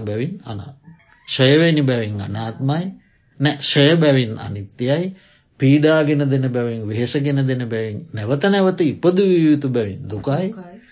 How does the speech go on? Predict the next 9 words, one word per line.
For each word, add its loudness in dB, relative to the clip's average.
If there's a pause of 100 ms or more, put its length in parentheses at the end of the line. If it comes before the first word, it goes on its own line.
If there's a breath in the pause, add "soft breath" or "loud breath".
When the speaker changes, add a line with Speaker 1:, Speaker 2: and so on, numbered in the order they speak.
(200 soft breath)
Speaker 1:
අසාර 2
නිස්සාර -2
බැවින් -2 (300)
අනාත්ම. -8 (1120)
එතකොට -4 (680)
එහෙම -2
ඔන්න -2 (180)
ඉතින් -6
දකිනවා. -8